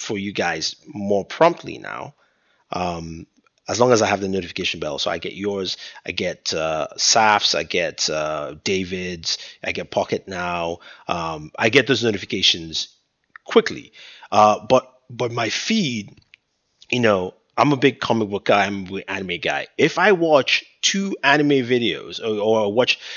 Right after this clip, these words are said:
I, I, you know, I usually do this. I like to watch anime fights. So once in a while, it would just,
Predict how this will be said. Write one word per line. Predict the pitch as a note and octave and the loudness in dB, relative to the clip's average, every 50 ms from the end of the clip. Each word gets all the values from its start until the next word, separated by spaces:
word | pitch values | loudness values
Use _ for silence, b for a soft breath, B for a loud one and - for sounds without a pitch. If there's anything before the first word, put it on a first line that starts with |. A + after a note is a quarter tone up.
| B B - | B B 4
I, | - A#2 A2+ - - | 4 6 4 4 2
I, | B2 A#2+ A2 G2+ - _ - - _ - | 2 2 0 -2 -6 _ -20 -18 _ -2
you | C#3 | 2
know, | B2+ C3 A#2+ A#2+ A2+ G2+ - - _ _ _ _ _ _ _ _ _ G2+ | 4 4 4 4 2 0 -4 -12 _ _ _ _ _ _ _ _ _ -2
I | G#2+ | 2
usually | A#2+ C#3 E3 D#3 E3 E3+ D#3+ | 2 4 4 2 2 0 -2
do | C#3 B2+ A#2+ | -2 -2 -2
this. | G#2+ F#2 E2+ A2 | -2 0 0 2
I | G#2+ A#2+ | 4 4
like | C#3 D3+ - | 4 4 4
to | - | 2
watch | C#3 B2 - - | 0 0 0 0
anime | C3 A#2+ G#2+ G#2 G2+ F2+ E2 | 0 0 0 0 -2 -2 -4
fights. | - - D2+ A#1+ - - - | -4 -6 -6 -6 -4 -2 -2
So | - - A2+ G2+ F#2+ F#2 F2 F2 B B B B B B B B | 0 0 0 0 0 -2 -4 -8 B B B B B B B B
once | - - G#2+ C3+ D#3+ D#3 - | -2 4 6 6 6 6 6
in | D3 | 6
a | C3 | 6
while, | A#2+ A#2+ A#2 A#2 A2+ A2+ A2+ A#2 - | 8 10 10 10 10 8 8 6 4
it | - A#2+ | 0 0
would | A#2 A2 | 0 0
just, | A#2 A#2 - | 0 -2 -4